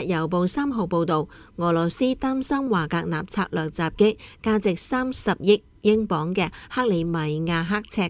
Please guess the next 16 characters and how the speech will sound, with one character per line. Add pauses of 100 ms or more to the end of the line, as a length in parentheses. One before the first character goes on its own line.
大
橋。 (320)
呢
座
大
橋
被
視
為 (160)
普
京
吞
併
克
里
米